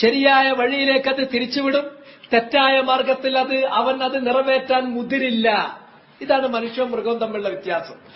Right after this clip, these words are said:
അതാണ് സംസ്കൃതി എന്ന് പറയുന്നത്. അതില്ലാത്തത് മൃഗത്തിന്റെ സ്വഭാവമാണ്. ഒരു മൃഗത്തിന് മൂത്രമൊഴിക്കണമെന്ന് തോന്നാണ് നട്ട് റോട്ടിൽ,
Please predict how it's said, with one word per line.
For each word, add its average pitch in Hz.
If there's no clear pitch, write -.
അതാണ് 285
സംസ്കൃതി 302
എന്ന് 277
പറയുന്നത്. 240
അതില്ലാത്തത് 277
മൃഗത്തിന്റെ 294
സ്വഭാവമാണ്. 277
ഒരു 233
മൃഗത്തിന് 262
മൂത്രമൊഴിക്കണമെന്ന് 254
തോന്നാണ് 240
നട്ട് 233
റോട്ടിൽ, 240